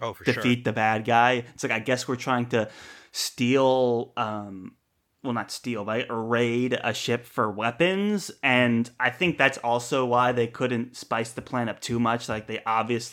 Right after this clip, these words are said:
Speaker 2: they're like, their hand was very obvious. And I'm not even sure if they knew that Crosshair was amongst them. Maybe they did. I think they did, actually.
Speaker 1: They did.
Speaker 2: So,
Speaker 1: Once the,
Speaker 2: yeah.
Speaker 1: the, uh, beeping went off on the, what is it, the panel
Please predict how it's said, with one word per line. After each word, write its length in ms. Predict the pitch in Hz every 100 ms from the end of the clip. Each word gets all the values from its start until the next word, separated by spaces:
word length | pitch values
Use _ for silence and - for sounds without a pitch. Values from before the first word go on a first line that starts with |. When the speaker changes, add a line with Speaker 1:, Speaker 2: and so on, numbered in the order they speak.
| -
Speaker 2:
they're 160 | 135 120
like, 260 | 120 117 - - 214 170
their 220 | 139 131
hand 480 | 123 151 160 143 127
was 180 | 120 113
very 260 | 120 117 113
obvious. 560 | 107 113 127 135 135 -
And 80 | 143
I'm 60 | 151
not 160 | 185
even 180 | 190 160
sure 220 | - 151
if 120 | 135
they 140 | 139 127
knew 480 | 117 120 131 131 123
that 260 | 117 107
Crosshair 560 | - 117 120 123 120 113
was 400 | 107 110 117 - _ -
amongst 460 | 117 113 127 147 -
them. 200 | 220 220
Maybe 220 | 165 214
they 160 | 175 123
did. 320 | 120 123 139
I 80 | 131
think 220 | 180 302
they 100 | -
did, 240 | 107 113 110
actually. 520 | 101 101 - 107 107
Speaker 1:
They 120 | 147
did. 240 | 131 117 101 - -
Speaker 2:
So, 380 | - - 123 123
Speaker 1:
Once 140 | 120 -
the, 260 | 156 135 123
Speaker 2:
yeah. 240 | 110 107
Speaker 1:
the, 280 | 117 113 113
uh, 140 | 110 - -
beeping 480 | 120 - 113 104 98
went 180 | 104 104
off 260 | 101 -
on 120 | 104
the, 260 | 101 95 95 - - - - - _ _ -
what 120 | 107 101
is 120 | -
it, 80 | -
the 60 |
panel 500 | - 127 127 127 131